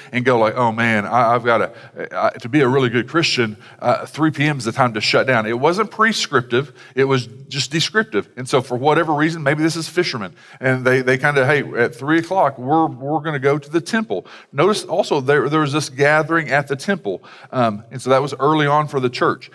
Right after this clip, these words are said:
As they done that, they, they, as they were doing that, they would go and they would pray. Notice here, they didn't go thinking, "Hey, what would be really cool? What would grow the church? What could we ask even God to do here?"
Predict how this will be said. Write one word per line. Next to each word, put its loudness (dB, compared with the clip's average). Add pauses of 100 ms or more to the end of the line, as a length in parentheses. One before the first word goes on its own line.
(120)
As 2
they 2
done 2
that, -4
they, 2
they, 2 (400)
as -4
they 2
were 2
doing 0
that, 0 (260)
they 4
would -2
go 2
and -4
they 2
would 0
pray. 2
Notice 0
here, 0
they 0
didn't -4
go 2
thinking, -6 (220)
"Hey, 2
what 0
would 0
be -2
really 2
cool? -8 (520)
What 2
would -2
grow 4
the -6
church? -4 (760)
What 2
could 0
we 0
ask -2
even -2
God 4
to -6
do -2
here?" -8